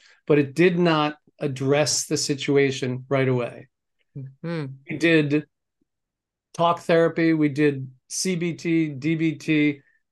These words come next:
Speaker 1: everything that you could find out there. And again, each one had something to offer, but none of them really brought you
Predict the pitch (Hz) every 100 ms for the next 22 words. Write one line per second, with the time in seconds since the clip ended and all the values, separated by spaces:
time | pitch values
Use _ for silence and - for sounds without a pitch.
0 | _ 202 220 226 - 208 175 160 151 151
1 | - 147 147 139 123 117 - - - _
2 | _ _ _ _ - 147 143 143 143 -
3 | _ _ _ - 175 151 208 160 226 240
4 | - 170 185 175 165 156 151 - 165 170
5 | - 175 160 160 143 139 147 147 123 -
6 | _ _ - 151 151 165 190 208 180 165
7 | 156 156 156 147 131 - 139 160 180 185
8 | 160 156 151 143